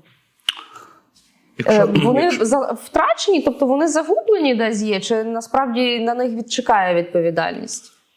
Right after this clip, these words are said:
Speaker 1: Е, якщо бути коректним, то не оновлення даних, а уточнення даних.
Speaker 2: Уточнення.
Speaker 1: Тому що це трошки різні
Speaker 2: Мгм.
Speaker 1: поняття. Тому що оновити дані можна,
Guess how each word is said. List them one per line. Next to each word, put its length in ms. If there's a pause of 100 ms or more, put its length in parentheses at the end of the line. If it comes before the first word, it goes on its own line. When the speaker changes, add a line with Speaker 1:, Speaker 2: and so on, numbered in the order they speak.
(100)
Speaker 1:
Е, 360
якщо 260
бути 220
коректним, 560
то 200
не 200
оновлення 560
даних, 460 (160)
а 120
уточнення 600
даних. 340
Speaker 2:
Уточнення. 380 (400)
Speaker 1:
Тому 200
що 260
це 180
трошки 400
різні 200
Speaker 2:
Мгм. 140
Speaker 1:
поняття. 460 (500)
Тому 120
що 180
оновити 360
дані 260
можна, 440